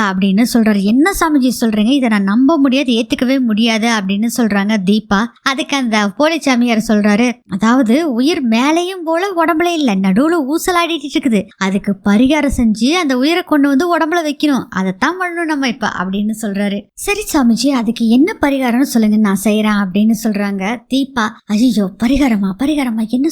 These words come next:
சொன்னாங்க? ஐயோ, மறந்து போச்சே, என்ன பண்றது?" அப்படின்னு சொல்லிட்டு உடனே எழுந்திருச்சுட்டு, "சொல்லு, சொல்லு, சொல்லுன்னு" சத்தம் போட்டுட்டு ஸ்டேஜுக்கு பின்னாடி போறாரு. ஒரு ஸ்டேஜ் மாதிரி போட்டு தான் அவர் உட்காந்துருப்பாரு. ஸ்டேஜுக்கு பின்னாடி போட்டு உடனே போன் எடுத்து,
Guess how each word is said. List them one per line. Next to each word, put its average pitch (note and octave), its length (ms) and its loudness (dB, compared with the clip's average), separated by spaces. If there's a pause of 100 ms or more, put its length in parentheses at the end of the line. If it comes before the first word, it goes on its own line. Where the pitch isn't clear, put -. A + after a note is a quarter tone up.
சொன்னாங்க? A#3+ 340 0 (260)
ஐயோ, G#3+ 640 2 (240)
மறந்து A#3+ 400 2
போச்சே, A#3 400 -2 (120)
என்ன A3 220 0 (120)
பண்றது?" A3 420 0 (360)
அப்படின்னு A3 380 2
சொல்லிட்டு A#3+ 360 2
உடனே C#4 260 2
எழுந்திருச்சுட்டு, C4+ 480 0 (360)
"சொல்லு, A4 280 0 (420)
சொல்லு, G#4 380 -2 (260)
சொல்லுன்னு" D4+ 440 0
சத்தம் B3+ 280 0
போட்டுட்டு G#3+ 280 -2
ஸ்டேஜுக்கு A#3 580 -2
பின்னாடி A3+ 360 0
போறாரு. G#3+ 420 -2 (220)
ஒரு G3+ 120 -4
ஸ்டேஜ் C4 420 -2
மாதிரி D4 220 2
போட்டு A3+ 220 -2
தான் B3 140 0
அவர் A3 160 0
உட்காந்துருப்பாரு. G#3+ 540 2 (180)
ஸ்டேஜுக்கு D4+ 480 -2
பின்னாடி B3 280 2
போட்டு A#3 340 -2
உடனே G3 340 0
போன் A3+ 320 2
எடுத்து, G3+ 320 0